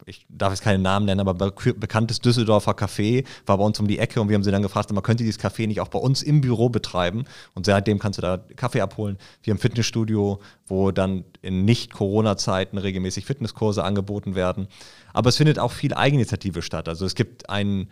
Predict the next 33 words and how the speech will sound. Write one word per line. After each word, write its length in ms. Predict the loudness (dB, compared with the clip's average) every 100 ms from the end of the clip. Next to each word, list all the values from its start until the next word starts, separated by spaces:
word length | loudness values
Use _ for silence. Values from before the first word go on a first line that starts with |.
| _
eine 180 | -2 0
E-Sports-Gruppe, 920 | 0 0 4 2 2 -2 -4 -4 -6 -6
wo 120 | -8
sich 160 | -2
Leute 560 | 0 2 2 0 0 -2
am 160 | -6 -4
Abend 280 | -2 -2 -2
treffen 400 | -2 -2 -4 -4
und 160 | -4
Playstation 460 | 0 0 0 -2 -6
spielen 320 | -6 -2 0
und 60 | -2
dann 120 | -4
FIFA 320 | -8 -4 -2
irgendwas 400 | -2 -2 -4 -6
gegeneinander, 520 | -8 -8 -10 -10 -12 -14 -18 -20
äh, 40 |
spielen. 400 | -16 -10 -8 -8 -14 -20 -20 -20 _ _
Und 180 | 2 2
ich 100 | 2
meine, 120 | 4
das 100 | 4
sind 100 | 2
so 60 | 0
ein 60 |
paar 200 | 2 2
Beispiele. 380 | 4 2 0 -4
Ich 80 | -2
glaube, 120 | 0
das 120 | 0
sind 120 | 0 -2
die 60 |
prominentesten. 960 | 0 0 2 2 0 -4 -4 -4 -4